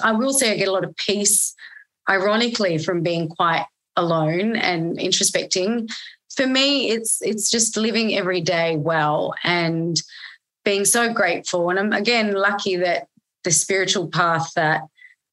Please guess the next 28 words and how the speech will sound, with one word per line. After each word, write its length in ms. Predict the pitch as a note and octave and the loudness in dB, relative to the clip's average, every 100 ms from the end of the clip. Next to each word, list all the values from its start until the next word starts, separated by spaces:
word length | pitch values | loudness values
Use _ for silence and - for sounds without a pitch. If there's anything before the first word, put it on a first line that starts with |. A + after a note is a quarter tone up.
| - | 0
I 140 | F3+ | 2
was 380 | E3+ G#3 B3 - | 2 2 0 -4
put 220 | - C#4+ | -2 2
on 480 | B3 G3+ F#3 F3+ F3 | 4 2 2 0 -2
by 180 | D#3+ F3 | 0 2
virtue 340 | F3 E3+ - | 2 0 0
of 80 | F3+ | 0
my 200 | E3+ D#3 | 0 0
culture, 580 | D#3 - A3+ A3+ - E3 | 0 0 0 0 0 2
which 180 | E3 - | 0 2
so 240 | - C#4 | 2 2
many 240 | C#4 A#3 - | 2 0 -2
people 320 | F#3 F#3 F3 | -2 -2 -2
are 60 | |
coming 420 | D#3+ F3+ F3+ F3 E3 | 0 0 0 0 0
to 260 | E3+ D#3+ | 0 0
today 680 | D#3+ G3 F3+ E3 D#3+ E3 D#3+ D#3+ - - | 0 0 2 2 2 0 -2 -6 -16 -8
through 220 | - A3+ A3 | -2 0 0
yoga 800 | F#3 F3+ F3 D#3 E3+ E3 E3 - | 2 0 0 0 2 2 2 0
and 200 | F#3+ F3 | 0 -2
through, 520 | - G3+ G3 G3 F#3+ F#3+ | 0 0 0 0 -2 -4
you 140 | F#3+ | -2
know, 180 | F3+ F3 | 0 2
so 240 | - G3 | 2 2
many 260 | G3+ F#3 F3 | 0 0 0
new, 500 | F3 F3 E3+ F3+ D#3+ - - - _ G#3 | 0 0 0 -2 -4 -8 -16 -18 _ -4
you 100 | G#3 | -2
know, 240 | E3 E3+ | 0 -2